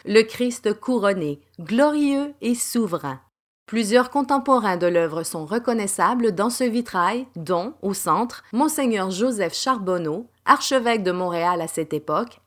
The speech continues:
et, à droite, le roi George six et sa fille Élisabeth, princesse héritière.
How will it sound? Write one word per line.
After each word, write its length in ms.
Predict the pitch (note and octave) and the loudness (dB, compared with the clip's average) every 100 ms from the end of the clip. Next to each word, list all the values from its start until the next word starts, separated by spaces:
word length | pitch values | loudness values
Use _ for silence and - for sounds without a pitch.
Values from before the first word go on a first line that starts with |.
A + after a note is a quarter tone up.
| G#3+ | 0
et, 180 | D#4 - | 0 0
à 120 | - B3+ | 2 2
droite, 420 | A3 G3+ D4+ - - | 4 2 2 -6 -8
le 140 | G#3 A3 | 2 2
roi 280 | G3 F#3 - | 4 2 0
George 440 | D#3+ B3 D#4 C#4+ D#4 | 0 0 0 -2 -2
six 400 | - C#4 F#4+ - | -2 -2 -4 -2
et 80 | C4 | -4
sa 220 | B3 A#3+ | 0 -2
fille 260 | - B3 B3 | 0 -4 0
Élisabeth, 760 | C4+ C#4 A#3 A3 D3+ C#3+ - - _ | 2 2 2 0 0 -6 -8 -20 _
princesse 600 | G#3+ A#3+ A#3+ A#3+ B3 - | -4 -2 -2 -2 -2 -2
héritière. 760 | A3 G#3 G3+ - C3 B2+ D3 | 0 0 -2 -4 -4 -6 -14